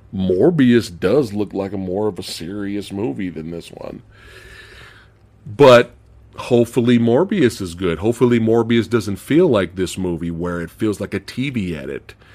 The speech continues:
because they can't, even though it's a fucking vampire,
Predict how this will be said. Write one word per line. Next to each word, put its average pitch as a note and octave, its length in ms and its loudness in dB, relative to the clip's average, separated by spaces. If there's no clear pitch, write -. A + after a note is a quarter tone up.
because F2+ 320 -6
they F#2 140 -4
can't, G#2 320 -2
even A#2+ 240 4
though C#3+ 120 6
it's - 100 0
a F#2+ 100 4
fucking G3+ 500 4
vampire, D#3 840 8